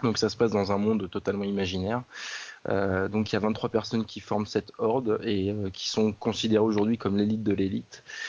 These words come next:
puisque c'est la seule horde qui sera, euh, à même d'arriver à ses fins, euh, en ayant appris des erreurs et des échecs de toutes les hordes qui les ont précédées. Donc c'est une horde qui est formée de, de personnages qui sont entraînés depuis leur plus tendre enfance en fait,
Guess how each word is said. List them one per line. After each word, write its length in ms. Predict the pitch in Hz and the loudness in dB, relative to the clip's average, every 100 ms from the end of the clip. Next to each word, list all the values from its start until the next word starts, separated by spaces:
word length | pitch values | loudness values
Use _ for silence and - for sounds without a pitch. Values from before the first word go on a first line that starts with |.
| - - | -12 -12
puisque 320 | - - 110 | -10 -4 -2
c'est 200 | 104 104 | 2 4
la 120 | 98 | 4
seule 260 | 95 117 104 - | 4 2 0 0
horde 220 | 120 117 - | 0 0 -2
qui 100 | - | -12
sera, 380 | - 104 101 101 | -4 2 2 2
euh, 420 | 98 101 98 95 - - | 0 -4 -4 -8 -8 -2
à 100 | 104 | 2
même 400 | 107 110 113 98 | 4 6 4 2
d'arriver 460 | 98 101 104 98 101 | 2 2 2 2 0
à 60 | |
ses 180 | - 104 | 0 -6
fins, 400 | - 113 120 117 | -2 -2 -2 -4
euh, 220 | 107 92 98 - - - - | -4 -6 -6 -14 -18 -18 -4
en 180 | 98 98 | 0 2
ayant 220 | 98 101 | 4 4
appris 240 | 95 - 107 | 2 -2 0
des 240 | 104 98 | 0 2
erreurs 240 | 101 113 | 2 0
et 20 | 98 | 0
des 160 | 98 | -2
échecs 320 | 95 - 113 | -4 -2 -2
de 80 | 107 | -4
toutes 240 | 90 - - | -6 -8 0
les 140 | 107 | 2
hordes 140 | 113 | 2
qui 140 | - 101 | -4 -8
les 160 | 101 | -6
ont 60 | 101 | -6
précédées. 480 | 92 104 - 101 135 - - - - - | -6 -6 -4 -4 -6 -12 -20 -20 -20 -6
Donc 140 | 107 101 | -4 0
c'est 280 | 117 104 101 | 4 4 6
une 160 | 104 | 6
horde 200 | 113 120 | 6 4
qui 100 | - | -2
est 40 | 104 | -4
formée 320 | 107 101 107 | 0 0 0
de, 160 | 104 | 0
de 120 | 95 95 | -4 -4
personnages 600 | 110 - - 101 120 - | -6 -6 -6 -2 -2 -4
qui 100 | - | -6
sont 140 | 104 | -6
entraînés 340 | 101 - 110 | -4 0 0
depuis 260 | 107 95 107 | 0 -2 -2
leur 140 | 98 | -2
plus 180 | 92 - | -4 -8
tendre 220 | - 104 | -4 -2
enfance 420 | 95 90 107 117 101 | -2 -2 -6 -6 -10
en 60 | |
fait, 340 | 101 104 - | -10 -12 -12